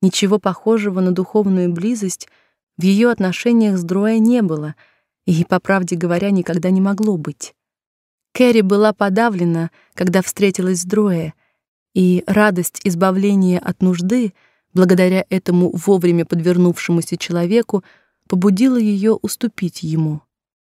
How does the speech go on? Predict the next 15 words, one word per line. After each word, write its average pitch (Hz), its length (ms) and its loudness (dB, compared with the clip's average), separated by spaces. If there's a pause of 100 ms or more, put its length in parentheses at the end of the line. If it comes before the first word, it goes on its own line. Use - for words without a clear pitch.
(600)
Теперь 202 480 0
же 165 220 -10 (500)
на 185 80 4
нее 208 300 6
хлынул 208 420 0
поток 190 400 -6
скрытых - 540 -6
чувств, - 540 -8 (380)
которых 185 480 -2
Дроя 202 360 0
не 196 140 2
мог 202 240 2
бы 190 140 -2
даже 190 280 0
понять. 208 600 -4